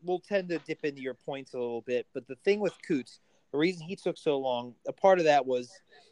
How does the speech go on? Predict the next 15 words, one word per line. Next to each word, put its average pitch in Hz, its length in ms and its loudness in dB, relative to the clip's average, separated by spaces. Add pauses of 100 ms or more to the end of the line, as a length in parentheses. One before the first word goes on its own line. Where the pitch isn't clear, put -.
(180)
he - 160 -6
was 202 160 -2
so 226 180 8
young 202 260 4
when 170 120 -4
he 156 40 -8
made 147 220 -4
the - 140 -20
team, 131 300 -10 (140)
much 233 300 0
like 160 220 4
Patrick, 120 440 -4
but 160 80 -8
he 208 140 -12
was 185 160 -10